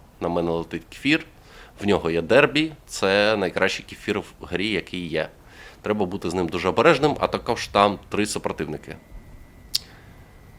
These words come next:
Кфіра з'їли, він помилився.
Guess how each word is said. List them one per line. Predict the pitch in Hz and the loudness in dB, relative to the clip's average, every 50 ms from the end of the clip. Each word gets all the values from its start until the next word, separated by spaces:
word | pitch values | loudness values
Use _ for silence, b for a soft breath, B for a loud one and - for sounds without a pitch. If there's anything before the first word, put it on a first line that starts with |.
| - - - - - - - - - - - | -12 -10 -10 -10 -10 -12 -12 -14 -12 -10 -8
Кфіра | - - 90 87 85 85 | -4 -2 0 0 2 2
з'їли, | 85 92 117 160 196 208 202 196 185 - - - - - - - - - | 2 2 4 6 6 6 6 4 2 -2 -8 -16 -18 -18 -18 -16 -12 -8
він | 87 85 82 | -6 -6 -2
помилився. | - 87 87 98 110 156 202 202 - - 170 170 170 | -2 2 2 4 4 4 4 2 2 0 0 0 0